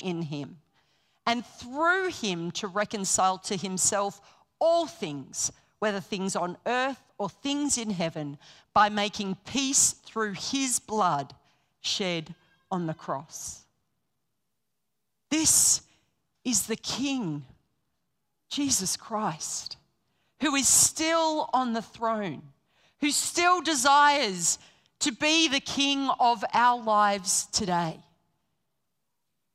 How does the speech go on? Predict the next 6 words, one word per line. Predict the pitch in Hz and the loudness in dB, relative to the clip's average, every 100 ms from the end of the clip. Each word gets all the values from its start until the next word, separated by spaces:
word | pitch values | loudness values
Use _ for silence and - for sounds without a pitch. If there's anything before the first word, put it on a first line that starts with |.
| _ | _
He | - 330 330 | 0 2 2
has | 262 - 294 285 233 180 170 - - | 0 0 4 4 4 0 -2 -4 -8
not | 240 320 294 | 0 2 2
just | 269 311 - | 0 0 0
an | 240 | 0
incredibly | 240 233 - - 285 339 339 302 247 254 226 | -2 -2 -8 -12 0 2 4 0 0 0 0